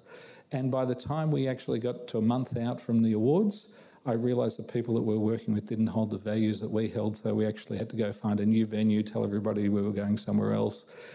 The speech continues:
And it was fascinating to see how the culture of the organisation killed the strategy because they hadn't worked out how to go work on those cultural values.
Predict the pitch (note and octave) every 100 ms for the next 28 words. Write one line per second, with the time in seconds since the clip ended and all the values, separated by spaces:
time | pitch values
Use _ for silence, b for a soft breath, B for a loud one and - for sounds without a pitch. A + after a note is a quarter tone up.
0 | B B - B2 A#2+ A#2+ - C#3 A#2+ -
1 | A2 G#2+ G#2+ G#2+ - A2 G#2+ - A2 G#2+
2 | G#2+ G#2 B B - A2+ - C#3 C3+ -
3 | A#2 G#2+ G#2 G#2 G#2 G#2 G2+ G#2+ G#2+ -
4 | G#2 G#2 - - G#2+ G2+ G2 - A2+ G#2+
5 | G2 G2 F#2 - B B _ A#2+ - G#2+
6 | G2+ A2 A2 G2+ G2+ G2+ G2+ G2 G#2 G2+
7 | G2 G2 F#2+ G#2 G2+ G2 - A2+ - G2+
8 | G2+ G#2 A2+